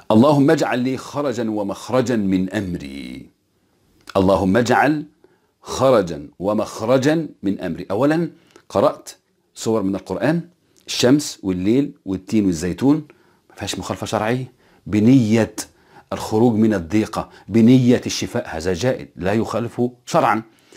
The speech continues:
وإنما هي من المجربات، فالمجربات رأيناها بالفعل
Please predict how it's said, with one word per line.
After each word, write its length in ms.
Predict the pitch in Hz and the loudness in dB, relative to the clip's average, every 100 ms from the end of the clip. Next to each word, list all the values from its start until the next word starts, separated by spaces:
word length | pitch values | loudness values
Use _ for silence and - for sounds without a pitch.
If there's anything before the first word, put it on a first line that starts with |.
| - _ - | -20 _ -6
وإنما 380 | 110 139 139 120 | 2 4 4 4
هي 180 | 147 | 4
من 120 | 127 113 | 4 2
المجربات، 720 | 107 95 104 104 98 143 - - _ | 0 -2 -2 -2 2 0 0 -12 _
فالمجربات 840 | - 120 113 117 104 98 113 139 - | -4 0 0 0 -2 -2 0 0 0
رأيناها 840 | 117 175 139 127 143 156 143 151 | -2 2 4 6 4 4 2 0
بالفعل 580 | 98 120 - 147 107 117 | -2 -4 -2 -4 -4 -6